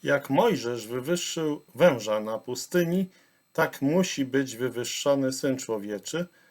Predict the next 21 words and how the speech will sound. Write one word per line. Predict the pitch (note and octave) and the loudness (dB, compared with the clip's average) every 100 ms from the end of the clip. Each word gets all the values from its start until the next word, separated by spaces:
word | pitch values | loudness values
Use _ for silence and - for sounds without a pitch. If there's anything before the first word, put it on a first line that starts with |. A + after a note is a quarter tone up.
| _ _ | _ _
aby | C#3 B2+ C3+ | -6 0 0
każdy, | C3 E3+ F3 A#2+ G2+ A2 B2+ | 2 4 4 2 -4 -6 -6
kto | - - C3 A#2+ A#2+ - _ - | -8 2 6 6 4 0 _ -10
weń | - C3+ A2 - A2+ | 2 2 2 -6 -14
wierzy, | G#2 A#2+ A#2 A2 A#2+ F3 - - _ - | -6 0 2 2 -2 -6 -8 -20 _ -8
nie | B2+ C3 | 0 0
zginął, | A2+ - F3+ E3+ A#2 | 0 -4 -2 2 2
ale | A#2 A#2 A#2 | 2 0 -2
miał | A#2 C3 C3+ C#3 C3 | 0 2 4 2 -4
życie | A#2 G#2 A2+ - A2 | -12 -12 -10 -8 -6
wieczne. | A#2 G#2 - - F#2+ | -2 -4 -4 -14 -16
Ewangelia | A2+ G#2+ A2+ A#2 E3+ C#3+ A2+ | -12 -6 -6 0 0 0 0
Jana, | A#2 C3 B2+ A2+ _ _ _ _ | 0 0 -2 -6 _ _ _ _
trzeci | - B2 A#2+ - | -8 -6 -4 -6
rozdział, | G#2+ A#2+ G#2+ A2+ A2+ A#2+ | -2 -2 -2 -4 -4 -6
czternasty | - - G2+ G2+ G#2 G#2 - A2 | -8 -4 -4 -4 -6 -6 -8 -8
i | G2+ | -8
piętnasty | - F#2+ - G2 - - | -10 -12 -10 -10 -10 -10
werset. | F#2+ G#2 F2+ - _ _ _ _ _ _ _ _ _ _ _ _ _ - | -2 -2 -2 -10 _ _ _ _ _ _ _ _ _ _ _ _ _ -4
Każdy | A#2+ D3+ E3+ G#3 | 0 0 0 -2
Żyd | C3+ G#2+ A#2+ - | -2 -2 -4 -12